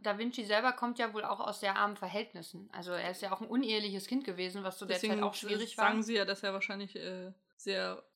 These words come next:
Speaker 2: seltsam geredet hat und deswegen kann er ja gar nicht so klug gewesen
Speaker 1: Ja,
Speaker 2: sein.
Speaker 1: okay, verstehe. Ja. Natürlich, wenn man dumm redet, ist man natürlich auch dumm.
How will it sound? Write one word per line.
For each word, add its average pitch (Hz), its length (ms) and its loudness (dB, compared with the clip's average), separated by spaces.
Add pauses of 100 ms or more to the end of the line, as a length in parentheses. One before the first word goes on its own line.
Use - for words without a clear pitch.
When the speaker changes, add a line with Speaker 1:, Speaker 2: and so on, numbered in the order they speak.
(120)
Speaker 2:
seltsam 196 420 2
geredet 208 460 -2
hat 190 200 -6
und 196 240 -10
deswegen 185 480 -10
kann 185 160 -12
er 185 120 -4
ja 180 40 -6
gar 165 140 -10
nicht 180 120 -14
so - 140 -16
klug - 240 -16
gewesen - 240 -6
Speaker 1:
Ja, 190 100 0
Speaker 2:
sein. - 140 -4
Speaker 1:
okay, 190 240 -8
verstehe. 180 440 -12 (240)
Ja. 190 240 -14 (140)
Natürlich, 190 460 -2
wenn 175 80 -2
man 175 160 -2
dumm 180 160 -4
redet, 180 320 -4
ist 233 120 -6
man 233 120 2
natürlich 165 420 -8
auch 165 80 -14
dumm. 170 260 -14